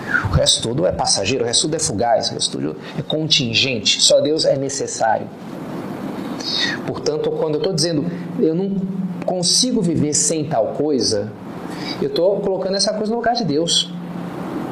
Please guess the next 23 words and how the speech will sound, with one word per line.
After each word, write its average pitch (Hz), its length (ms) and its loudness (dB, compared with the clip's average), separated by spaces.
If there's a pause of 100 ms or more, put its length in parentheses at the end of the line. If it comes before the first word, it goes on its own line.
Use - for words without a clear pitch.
(680)
Não 135 80 2
é 135 60 -2
à - 20 -4
toa 160 220 -2
que 156 100 0
a - 20 0
Escritura 135 680 0 (100)
diz 147 380 2
que 170 180 0
a 120 80 4
avareza 127 720 2 (560)
é 127 80 4
uma 139 220 0
idolatria. 165 800 2
São 127 200 -2
Paulo 147 280 0
fala 147 260 0
isso 151 220 -2
duas 180 200 0
vezes 135 220 0
nas 131 140 -4
suas 123 160 -2
epístolas. - 680 -2